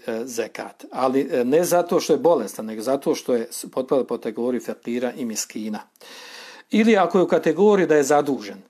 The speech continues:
da se prije toga zadu-, zadužio, e, uzeli dug,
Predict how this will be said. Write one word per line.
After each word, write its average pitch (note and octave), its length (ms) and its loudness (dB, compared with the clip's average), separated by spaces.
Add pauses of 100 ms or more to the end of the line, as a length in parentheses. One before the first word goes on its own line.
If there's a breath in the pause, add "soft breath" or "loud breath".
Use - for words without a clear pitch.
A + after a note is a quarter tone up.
da A2 160 -10
se - 160 -10
prije D#3+ 220 4
toga C#3 420 2
zadu-, B2 640 -4
zadužio, E3 720 0 (560 loud breath)
e, - 60 -6 (380)
uzeli C3+ 400 2
dug, F#3+ 360 2